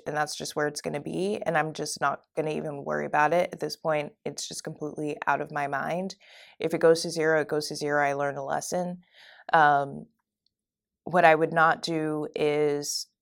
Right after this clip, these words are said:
panic buy or panic sell. I would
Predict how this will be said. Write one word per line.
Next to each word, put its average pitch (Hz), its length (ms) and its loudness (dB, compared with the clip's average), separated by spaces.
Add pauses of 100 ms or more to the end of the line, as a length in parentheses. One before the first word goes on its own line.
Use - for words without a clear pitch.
(1300)
panic 160 460 0
buy 208 400 10
or 160 180 4
panic 147 380 -4
sell. 143 480 0
I 151 140 4
would 151 180 2